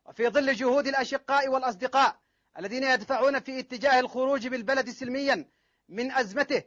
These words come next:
من خلال مطالبة الرئيس بالتنحي عن السلطة والتوقيع على المبادرة الخليجية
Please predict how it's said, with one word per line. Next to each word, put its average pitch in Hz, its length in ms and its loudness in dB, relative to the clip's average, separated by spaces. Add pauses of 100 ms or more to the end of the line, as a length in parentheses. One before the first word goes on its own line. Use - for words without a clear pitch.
(240)
من 202 140 -10
خلال 262 440 2
مطالبة 254 520 0
الرئيس 262 580 0 (240)
بالتنحي 247 600 -2
عن 254 160 2
السلطة 254 560 -6
والتوقيع 254 760 0 (260)
على 214 220 2
المبادرة 247 680 2
الخليجية 247 800 -2